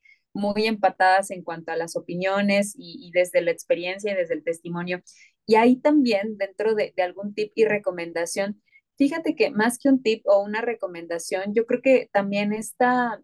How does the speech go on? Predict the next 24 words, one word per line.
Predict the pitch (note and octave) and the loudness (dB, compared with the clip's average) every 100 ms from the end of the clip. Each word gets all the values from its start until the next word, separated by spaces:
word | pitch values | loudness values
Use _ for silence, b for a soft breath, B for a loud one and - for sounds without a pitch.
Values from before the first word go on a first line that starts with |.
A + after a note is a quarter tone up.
| _ | _
esta | G3+ - B3 A#3+ | -12 -6 -4 0
parte, | G#3+ G#3+ - A3 A3 A3+ - F#3 F3 E3+ B3 | -2 -2 -2 -2 0 -2 -6 -6 -4 -4 -4
eh, | E3 | -10
que | F3+ | -12
tiene | G#3+ A3 | -8 -8
mucho | A#3+ D#3 | -8 -2
que | F#3+ | -2
ver | F#3 | -2
con | G#3+ | -6
las | G3+ G3 | -8 -8
habilidades | E3+ D#3+ E3 E3 F#3+ - | -8 -4 -4 -2 -4 -6
es | F#3+ - _ _ - | -8 -10 _ _ -4
justo, | C4+ G#3+ - A#3 B3 B3 | 0 0 2 4 4 2
eh, | G3+ F3+ | -2 -2
el, | F#3 F#3 F3+ | -4 -6 -8
el, | F#3+ F#3 F#3 - | -6 -8 -10 -4
el | G3 G3+ | 0 2
tener | G#3 A3+ | 4 6
el | C4 | 6
interés, | A#3+ G3+ D#3+ F3+ E3+ F3+ | 4 2 0 0 -2 -8
o | |
sea, | F3+ F3+ | -6 -6
simplemente | F3+ A3 A3 B3+ A3 G#3+ G3+ A#3 A#3+ - | -2 -2 2 2 2 -2 0 2 2 0
el | F#3 F3 D#3+ D#3+ | -6 -4 -8 -10